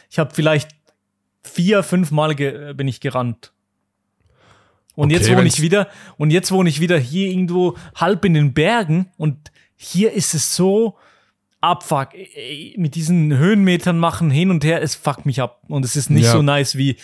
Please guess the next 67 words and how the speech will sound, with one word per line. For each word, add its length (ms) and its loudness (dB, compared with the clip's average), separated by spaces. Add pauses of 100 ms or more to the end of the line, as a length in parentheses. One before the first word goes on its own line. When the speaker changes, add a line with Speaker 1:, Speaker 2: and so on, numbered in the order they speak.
(160)
Speaker 1:
irgendwo 360 2
am 180 0
See, 440 0 (160)
wo 140 0
alles 200 -2
flach 320 -4
ist. 260 -8 (800)
Speaker 2:
Ja, 160 2
das 240 -2
muss 180 2
ich 160 -2
eh 80 4
noch 120 2
gucken, 260 0
wie 80 2
ich 100 0
das 160 0
auch 140 2
mache, 320 0
weil 180 0
ich 160 -2
wohne 140 2
auch 100 0
hier 160 -2
so 80 0
ein 80 -6
bisschen 300 -2
hügelig, 580 0
aber 100 -2
ich 60 -4
kann 140 0
in 80 2
die 60 2
Stadt 340 -2
rennen. 260 0 (600)
Worauf 320 0
ich 100 2
keinen 160 0
Bock 200 0
habe, 120 0
ist 100 -2
im 140 0
Winter 340 2
rennen. 340 0 (420)
Speaker 1:
Oh, 80 -2
Speaker 2:
Deshalb 220 6
Speaker 1:
nee, 80 4
da 60 6
Speaker 2:
denkst 160 4
Speaker 1:
hab 60 -4
ich 60 4
Speaker 2:
du, 60 6
Speaker 1:
auch 100 -4
Speaker 2:
ist 100 4
Speaker 1:
gar 120 4
Speaker 2:
der 80 6
Move, 100 6
Speaker 1:
keinen 160 4
Speaker 2:
ist 140 2
der 100 2
Speaker 1:
Bock. 80 4
Speaker 2:
Move, 180 4 (300)
ist 200 -4
der 60 4
Move 200 2
ein 60 0
Fitnessstudio? 720 0